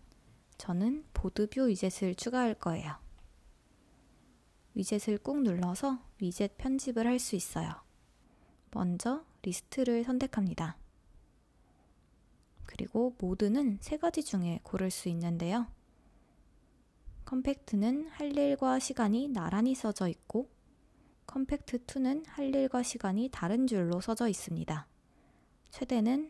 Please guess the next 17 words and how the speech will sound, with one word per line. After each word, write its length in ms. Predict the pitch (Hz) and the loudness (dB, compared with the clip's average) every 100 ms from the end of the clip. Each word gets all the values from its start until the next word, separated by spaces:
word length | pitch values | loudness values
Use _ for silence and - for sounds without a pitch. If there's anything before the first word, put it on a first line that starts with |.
| - | -6
메모와 480 | - 170 170 180 240 | -2 0 0 0 0
위치 360 | 208 - - 294 | 0 -4 -6 0
정보까지 720 | 277 220 196 - 180 165 226 | 2 2 0 -2 -2 0 0
나타납니다. 680 | 233 175 214 208 180 - 147 - - - - - - _ - _ _ _ _ _ _ _ - _ _ _ _ _ - - _ _ _ _ - | 0 0 2 2 2 -2 -8 -12 -20 -20 -16 -16 -16 _ -20 _ _ _ _ _ _ _ -20 _ _ _ _ _ -20 -20 _ _ _ _ -18
저는 340 | - 196 185 190 | -4 0 2 0
가급적 540 | - 180 254 - 240 | -2 -2 -2 -2 -4
많은 340 | - 170 233 285 | 0 2 4 4
내용을 360 | 277 247 226 | 4 4 4
볼 160 | 214 185 | 4 0
수 180 | - 214 | 0 0
있는 340 | 185 185 214 | 2 4 2
컴팩트 500 | 233 294 349 - 294 | 0 0 -2 0 0
모드를 440 | 226 190 175 170 175 | 2 2 2 2 2
선호해요. 500 | 247 254 190 156 - - - - - - _ _ _ _ _ _ _ _ _ _ _ - - _ - | 2 4 2 0 -6 -10 -12 -16 -20 -20 _ _ _ _ _ _ _ _ _ _ _ -20 -20 _ -2
아이폰 500 | 196 220 - 285 254 | 2 2 4 6 8
위젯 280 | 190 214 - | 6 4 0
중에는 540 | 208 185 220 269 | 2 4 6 6